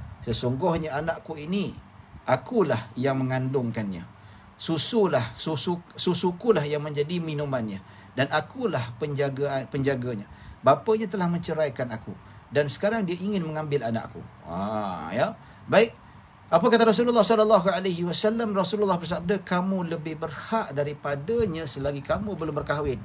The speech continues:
Ha, nampak? Ya, ibu lebih berhak. Ya, ha, tapi bila dah berkahwin, ha, lain cerita, ada hukum khas yang mana perlu dipatuhi, perlu dilihat dari segi sudut itu.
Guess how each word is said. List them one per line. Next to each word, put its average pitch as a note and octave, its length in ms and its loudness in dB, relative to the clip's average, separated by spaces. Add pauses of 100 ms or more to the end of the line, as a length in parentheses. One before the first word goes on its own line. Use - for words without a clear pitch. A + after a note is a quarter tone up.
(180)
Ha, F2+ 160 -8
nampak? G2+ 200 -10 (760)
Ya, - 160 -10
ibu C3 320 0
lebih A#2 280 2
berhak. G#2 280 -8 (560)
Ya, E3+ 400 0
ha, D2 240 -10
tapi B2+ 400 -4
bila B2 400 2
dah C#3 200 4
berkahwin, D3+ 1000 2
ha, E2 240 -12
lain - 240 -4
cerita, A#2+ 400 -6
ada G#2 160 -4
hukum G2 400 -6
khas F3+ 560 0 (320)
yang F#2+ 160 -8
mana A2 240 -6
perlu G#2 320 -6
dipatuhi, G2+ 640 -6
perlu G#2+ 320 -8
dilihat G2 560 -6
dari G2 160 -8
segi F#2+ 240 -10
sudut F#2+ 320 -8
itu. - 160 -12